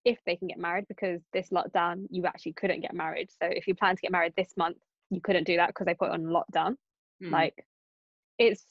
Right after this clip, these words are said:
Speaker 1: so hard to, like, set a date for your wedding now because A, you don't know what your guest list is. B, you don't even know if they're gonna impose rules to take your wedding away from you.
Speaker 2: Basically.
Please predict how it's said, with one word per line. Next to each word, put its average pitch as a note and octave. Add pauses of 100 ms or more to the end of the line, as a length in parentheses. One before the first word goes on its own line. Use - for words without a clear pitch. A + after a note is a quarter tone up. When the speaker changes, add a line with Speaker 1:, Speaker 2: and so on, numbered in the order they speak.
Speaker 1:
so F#3+
hard - (400)
to, G3+
like, F3 (300)
set F3+
a E3+
date E3
for F3
your E3
wedding E3+
now -
because F3 (160)
A, F#3+
you F3+
don't F3
know E3+
what E3+
your E3
guest -
list -
is. G#3 (680)
B, A#3
you A3
don't G#3
even G3
know F#3
if F#3+ (120)
they're F#3
gonna F3+
impose F3+
rules F#3+ (840)
to F3+ (280)
take F3+
your F3
wedding E3+
away F3
from -
you. - (840)
Speaker 2:
Basically. D#3+